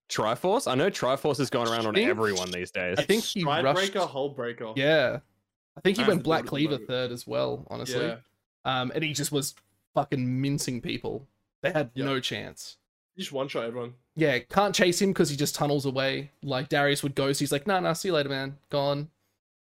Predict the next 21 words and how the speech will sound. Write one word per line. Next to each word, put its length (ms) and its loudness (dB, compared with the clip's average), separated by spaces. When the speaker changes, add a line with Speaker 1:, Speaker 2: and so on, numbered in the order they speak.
Speaker 2:
Try 80 4
to 40 4
Speaker 1:
Sounds 40 2
Speaker 2:
pull 100 6
Speaker 1:
like 100 4
Speaker 2:
him 60 4
Speaker 1:
a 40 4
Speaker 2:
in. 60 2
Speaker 1:
Camille 480 2
without, 340 -2
like, 180 -4
the 100 -2
wind-up. 480 -6
Speaker 3:
Yeah, 180 0
it's 140 -2
Camille 280 -2
with 160 0
better 180 0
Speaker 2:
Yeah. 120 0
Speaker 3:
lane 180 -2
sustain. 440 -10